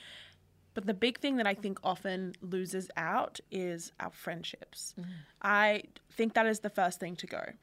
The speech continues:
Speaker 1: because you need work for money. I think hobbies are another one that sometimes we let go of pretty quickly.
Speaker 2: Yeah.
Speaker 1: But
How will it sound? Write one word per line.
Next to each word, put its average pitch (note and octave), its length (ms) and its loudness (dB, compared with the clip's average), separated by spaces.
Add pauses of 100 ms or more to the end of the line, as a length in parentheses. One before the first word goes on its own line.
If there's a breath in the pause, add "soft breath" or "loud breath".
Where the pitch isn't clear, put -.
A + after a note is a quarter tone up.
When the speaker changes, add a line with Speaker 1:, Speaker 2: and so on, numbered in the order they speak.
(140)
Speaker 1:
because F#3+ 320 -6 (100)
you F#3+ 140 -8
need A3+ 160 -2
work C4+ 220 4
for D4 80 -4
money. B3+ 420 2 (720 loud breath)
I G#3 60 0
think G#3+ 200 -2
hobbies A#3+ 360 2
are B3+ 100 4
another A#3 220 4
one G#3+ 240 2
that - 180 -2
sometimes G3+ 600 -2
we G3 340 -2 (140)
let G#3 200 -2
go G3 200 4
of F#3+ 160 0
pretty G#3+ 160 -2
quickly. D4+ 480 0 (320 loud breath)
Speaker 2:
Yeah. - 100 -2
Speaker 1:
But G3 280 6